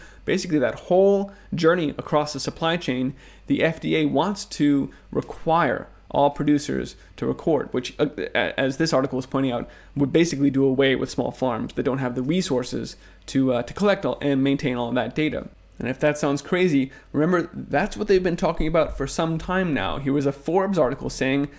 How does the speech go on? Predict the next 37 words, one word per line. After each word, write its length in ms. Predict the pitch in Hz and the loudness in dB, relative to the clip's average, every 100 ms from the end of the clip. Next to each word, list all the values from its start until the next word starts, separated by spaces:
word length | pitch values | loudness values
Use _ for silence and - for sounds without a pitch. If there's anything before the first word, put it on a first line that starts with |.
| - | -12
how 140 | - 135 | -2 0
the 120 | 135 | 0
Internet 320 | 147 185 196 | 2 2 2
of 120 | 190 | 0
Things, 500 | - 190 208 220 - - - | 0 0 0 -2 -8 -8 0
A 160 | 175 | 2
I, 300 | 160 160 180 175 - | 2 0 -4 -8 -4
and 140 | 139 | 0
this 140 | 147 151 | 0 -2
blockchain 1000 | 123 139 147 185 - - 151 151 156 151 | -2 2 2 0 -6 -2 0 0 -2 -4
concept 560 | 170 180 202 127 117 - - - | -2 -2 0 0 0 -6 -20 -4
can 160 | 131 131 | -2 -2
transform 720 | - 147 156 160 - 156 151 | -2 0 0 -2 -2 0 0
our 100 | 147 | 0
supply 400 | - 131 147 147 | -2 -2 0 0
chain. 320 | 143 127 110 - | -2 -4 -4 -4
This 140 | 143 | -4
is 80 | 156 | -2
before 440 | 143 - 185 202 | -4 -2 2 4
even 240 | 139 135 135 | 4 2 2
major 260 | 143 143 | 2 2
disruptions, 680 | 135 - 190 - 135 131 - - - | -2 0 0 0 -2 -2 -4 -14 -10
but 120 | - 131 | -4 0
they 140 | 139 | 0
put 220 | 135 196 | 2 -2
forth 320 | - 180 180 | 2 0 0
this 220 | 151 160 143 | 0 -2 0
vision 440 | 135 170 165 131 | 0 0 0 -2
about 460 | 127 113 123 196 - - - - | 0 0 0 -2 -6 -16 -20 -12
how 240 | - 143 | -2 0
we 140 | 156 143 | 2 0
can 340 | 131 123 - | -2 -4 -6
use 460 | - 156 175 185 180 | -4 0 2 0 -4
the 100 | - | -8
blockchain 600 | - 151 160 - 160 156 | -2 -2 -2 -2 -2 -2
to 100 | - | -4
track 400 | - 180 170 - | -2 0 -2 -4